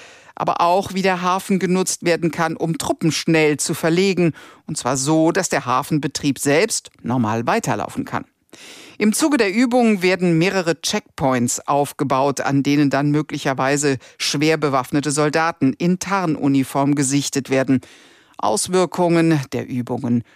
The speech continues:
sollte es aber nicht geben. Der Landtag in Schwerin beschäftigt sich heute gleich viermal mit den Themen Migration und Integration. Bis auf die F D P haben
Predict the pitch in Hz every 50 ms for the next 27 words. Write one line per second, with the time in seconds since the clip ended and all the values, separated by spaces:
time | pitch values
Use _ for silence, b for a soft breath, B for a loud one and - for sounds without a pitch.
0 | b b - - 117 110 - - - 110 - - 120 - - - - _ - -
1 | - 135 156 156 - - - 135 156 147 - - - - - - - - - _
2 | _ _ _ _ _ _ _ _ _ _ _ _ _ B B B B B B B
3 | B B B B B B - 208 208 233 285 330 320 320 285 247 262 233 220 -
4 | - 214 202 196 180 160 147 135 127 123 123 - - 123 - - - 131 - 143
5 | 131 - 131 123 139 - 131 127 131 123 127 143 135 - - - - - 226 247
6 | 254 214 208 190 196 208 190 160 147 156 151 - 147 151 147 - 170 170 180 170
7 | 156 147 160 151 - 139 135 135 - - - - 139 139 139 139 139 - - _
8 | - 170 160 - - 190 196 180 170 135 - - 90 90 - - 110 87 80 123
9 | B B B B B B B B - 143 127 113 - - - - 147 196 196 -
10 | - 240 226 - 262 269 269 247 233 226 196 156